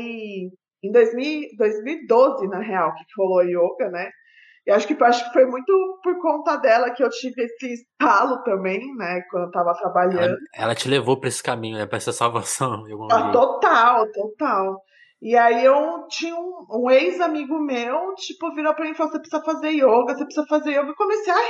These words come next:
Speaker 1: rir, né, Vinícius? Porque naquela época a gente não falava de gordofobia, é, já era difícil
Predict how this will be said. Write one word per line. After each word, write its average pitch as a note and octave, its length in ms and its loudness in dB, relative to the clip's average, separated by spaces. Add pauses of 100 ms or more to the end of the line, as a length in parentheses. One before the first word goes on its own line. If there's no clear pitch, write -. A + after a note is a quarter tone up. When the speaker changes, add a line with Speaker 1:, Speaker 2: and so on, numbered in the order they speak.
Speaker 1:
rir, F#4 120 2
né, A#3+ 180 0
Vinícius? G#3+ 580 -6
Porque G#3+ 600 4 (500)
naquela E4 560 4
época D4+ 300 2
a C#4+ 40 4
gente D4 260 -6
não D4+ 160 -4
falava C#4 360 2
de A#3 140 -4
gordofobia, A#3 1000 -2 (460)
é, G#3 380 8
já A#3 160 6
era C4+ 160 6
difícil D4+ 680 -2